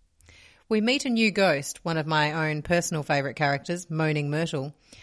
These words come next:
who haunts a bathroom. But of course, the heroes of the tale prevail.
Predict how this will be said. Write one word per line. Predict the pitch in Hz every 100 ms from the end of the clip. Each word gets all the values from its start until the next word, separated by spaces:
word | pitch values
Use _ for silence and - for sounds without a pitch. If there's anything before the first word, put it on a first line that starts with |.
| - - -
who | 208
haunts | - - 226 226 - -
a | 202
bathroom. | - 226 247 - 147 131 131 - _ _ _ _ _ _ _ _ _ _ -
But | 233
of | 226
course, | 277 254 247
the | 269
heroes | - 285 277 262 226
of | 208
the | 214
tale | - 202 185 180
prevail. | - 190 165 165 156 151 156